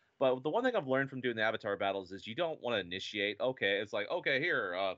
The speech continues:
I wanna play some, like, Avatar battles," or something like that, because from what I have been understanding is you'll constantly have Avatar characters that are higher level to you. I'm talking about not just, like, a couple levels, I'm talking about, like, maybe ten or twenty levels above.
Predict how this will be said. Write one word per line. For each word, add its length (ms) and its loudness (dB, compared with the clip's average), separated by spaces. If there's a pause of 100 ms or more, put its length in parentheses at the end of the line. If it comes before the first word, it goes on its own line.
I 100 -2
wanna 180 -2
play 240 -2
some, 120 -10
like, 140 -2
Avatar 340 0
battles," 320 0
or 60 -16
something 220 -6
like 160 -8
that, 260 -4
because 460 -2
from 200 -4
what 120 0
I 100 2
have 120 2 (500)
been 200 0
understanding 840 -2 (580)
is 400 -2
you'll 240 0
constantly 800 -2
have 420 -2 (100)
Avatar 400 -4
characters 360 -4
that 100 -4
are 100 -6 (140)
higher 320 2
level 320 -4
to 160 -18
you. 460 -10
I'm 220 0
talking 260 -6
about 320 0
not 200 -6
just, 140 -18
like, 100 -8
a 40 -8
couple 320 -8
levels, 240 -2
I'm 80 -8
talking 220 -2
about, 200 0
like, 160 -8
maybe 240 -8
ten 240 -4
or 60 -4
twenty 280 -10
levels 320 -8
above. 420 -2